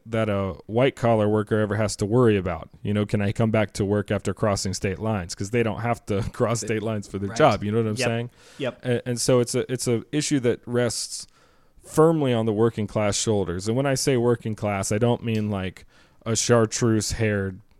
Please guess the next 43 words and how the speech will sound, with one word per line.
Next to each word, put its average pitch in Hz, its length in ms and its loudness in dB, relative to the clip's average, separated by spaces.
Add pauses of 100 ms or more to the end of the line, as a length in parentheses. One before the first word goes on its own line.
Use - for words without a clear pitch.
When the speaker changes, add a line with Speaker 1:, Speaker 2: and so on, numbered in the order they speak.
(240)
Speaker 1:
barista 110 760 0 (520)
that 104 220 0
the 113 100 0
left 113 300 0
pretends 104 720 0
to 110 120 -2
like 98 340 -2
when 101 120 -2
they 101 120 0
say 101 200 -2
they 98 120 -2
like 92 220 -4
the 101 60 -6
working 95 320 -4
class. 98 280 -4
I - 20 2
mean, 113 140 2
like, 113 160 2
the 117 100 2
actual 107 640 0 (300)
wrench 117 440 4
turners 95 520 0
and 101 140 -6
truck 113 260 2
drivers 92 480 -6
and, 98 180 -6
and 107 160 -6
the 107 60 -4
real 104 320 0
working 95 380 -4
class, - 540 -12
Speaker 2:
Yep. 117 140 -2
Speaker 1:
you 101 60 -4
know? 92 140 -8 (260)
Speaker 2:
Yep, 110 220 -8
blue 117 140 -6
collar. 95 260 -6
Speaker 1:
So, 101 300 -2 (680)
so 123 440 2 (100)
that 143 440 -2 (920)
started 135 840 0
this, 107 680 -4
this 107 480 -6